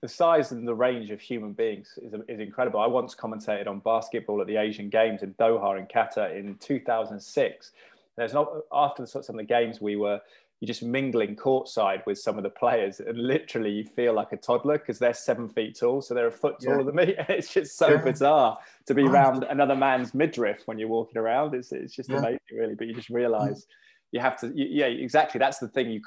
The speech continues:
Speaker 1: can't, uh, set your goals on being something you're not. You have to have everything perspective to, to who you are and what you wanna be as well, I suppose.
Speaker 2: E-, exactly. So you're, you know, there's different, different builds and different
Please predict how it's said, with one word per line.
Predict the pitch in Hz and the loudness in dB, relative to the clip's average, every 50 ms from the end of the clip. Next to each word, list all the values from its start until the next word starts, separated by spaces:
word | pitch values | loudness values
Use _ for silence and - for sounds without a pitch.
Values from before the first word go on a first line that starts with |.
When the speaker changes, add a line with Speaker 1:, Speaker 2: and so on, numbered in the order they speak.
| - | -4
Speaker 1:
can't, | - 127 127 123 113 120 - _ _ _ - - - _ _ _ _ _ _ - | 0 0 0 0 0 -4 -10 _ _ _ -20 -20 -20 _ _ _ _ _ _ -8
uh, | 123 110 104 101 101 101 101 110 - | -4 -2 -2 -2 -2 -2 -4 -6 -8
set | - - - 151 - 151 | -6 -2 0 0 2 2
your | 127 110 | 0 0
goals | - 127 117 117 113 107 104 | 2 2 2 4 2 0 -2
on | 110 104 101 104 | -4 -6 -6 -4
being | - 113 110 107 | -4 -4 -4 -4
something | 107 - 117 107 101 - 101 101 | -6 -8 -8 -8 -8 -8 -10 -10
you're | 101 107 | -6 -4
not. | 120 117 98 | -4 -4 -4
You | 104 104 | -4 -4
have | 107 107 - | -4 -4 -6
to | - 104 | -8 -10
have | 104 | -8
everything | 104 101 98 - - 104 104 - | -8 -8 -8 -8 -10 -10 -10 -12
perspective | - - - - 110 110 - - - 101 101 - - | -18 -20 -8 -4 -4 -4 -4 -6 -10 -10 -10 -10 -10
to, | 107 104 104 | -12 -12 -12
to | - - 107 | -12 -10 -6
who | 120 127 | -4 -4
you | 117 113 110 | -2 -2 0
are | 107 101 101 | 0 0 0
and | 101 104 | 0 -2
what | 107 101 | -6 -6
you | 107 107 | -4 -4
wanna | 113 135 139 107 | -4 -2 -4 -4
be | - 95 95 | -6 -8 -10
as | 95 - - | -10 -10 -10
well, | 110 107 | -10 -10
I | 107 | -10
suppose. | - - - - - - 113 _ _ _ - - | -12 -16 -18 -18 -16 -16 -18 _ _ _ -12 -12
Speaker 2:
E-, | 139 143 - _ _ _ _ _ _ - | -12 -12 -12 _ _ _ _ _ _ -10
exactly. | 123 113 113 135 131 135 - - 120 110 - - _ _ _ _ _ | -10 -6 -2 -2 -2 -2 -2 -6 -8 -8 -8 -10 _ _ _ _ _
So | - - - 135 | -8 -2 0 0
you're, | 131 127 127 131 131 | 2 2 0 -2 -2
you | 147 147 131 | -2 -4 -4
know, | 127 123 | -4 -4
there's | 123 117 120 120 | -4 -4 -6 -4
different, | - 151 143 143 139 139 - - - - - _ _ _ | -2 -2 0 0 0 -2 -2 -6 -12 -20 -20 _ _ _
different | - 165 151 170 156 143 | -2 0 0 0 0 0
builds | - 151 147 147 147 147 139 135 - 131 | 2 6 8 8 10 8 8 4 2 0
and | 127 - | 0 0
different | 143 - - 147 139 135 - | 0 0 0 0 -2 -2 -4